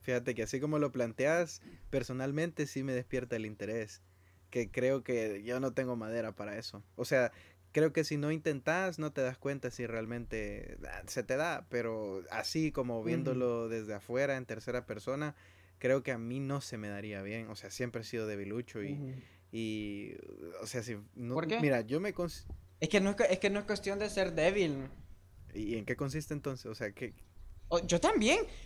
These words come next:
Speaker 2: mae, so-, s-, mido uno sesenta y cinco.
Speaker 1: <laughs>
Speaker 2: Soy escuálido.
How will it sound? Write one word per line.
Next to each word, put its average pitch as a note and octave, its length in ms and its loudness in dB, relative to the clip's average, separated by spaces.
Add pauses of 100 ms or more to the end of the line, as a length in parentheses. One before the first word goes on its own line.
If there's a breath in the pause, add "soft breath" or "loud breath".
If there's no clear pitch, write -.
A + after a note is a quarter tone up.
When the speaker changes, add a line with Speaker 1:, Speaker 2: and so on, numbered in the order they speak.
(100)
Speaker 2:
mae, C4+ 280 6 (560)
so-, G#3 440 4
s-, - 260 -2
mido G#3 680 6
uno G3+ 540 6
sesenta E3+ 1080 8
y D#3 120 8
cinco. F#3 760 4
Speaker 1:
<laughs> - 1080 8
Speaker 2:
Soy G3+ 440 6
escuálido. F3+ 1160 6